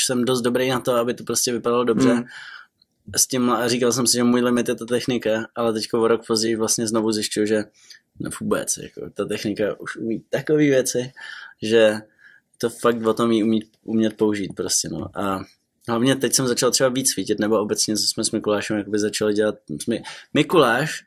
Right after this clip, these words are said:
Speaker 1: to je moc důležitý, to je kluk, se kterým dělám vlastně všechny videa, to je takový jako moje pravá, levá ruka zrovna, co je zrovna potřeba.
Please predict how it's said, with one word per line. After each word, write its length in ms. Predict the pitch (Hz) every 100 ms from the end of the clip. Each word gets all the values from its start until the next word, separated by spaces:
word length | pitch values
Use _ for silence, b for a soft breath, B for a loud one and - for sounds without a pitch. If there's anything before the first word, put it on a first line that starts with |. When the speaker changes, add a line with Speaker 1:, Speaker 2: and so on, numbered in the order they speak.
| _ B B
Speaker 1:
to 80 | 123
je 60 |
moc 300 | 117 123 131
důležitý, 580 | 123 127 123 120 117 123 - _
to 60 | 127
je 80 | 123
kluk, 220 | 135 120
se 100 | 135
kterým 260 | 123 127 123
dělám 200 | 123 123
vlastně 280 | 117 - 123
všechny 300 | 123 - 120
videa, 320 | 110 104 95
to 100 | 104
je 60 | 104
takový 260 | 110 117
jako 300 | 110 113 107 107 B B B
moje 140 | 120 110 - - B B B -
pravá, 340 | 120 117 117
levá 320 | 117 113 110
ruka 340 | 110 113 110 110
zrovna, 380 | 113 110 107
co 160 | 104 117
je 100 | 110
zrovna 280 | 110 110 113
potřeba. 500 | 113 - 107 101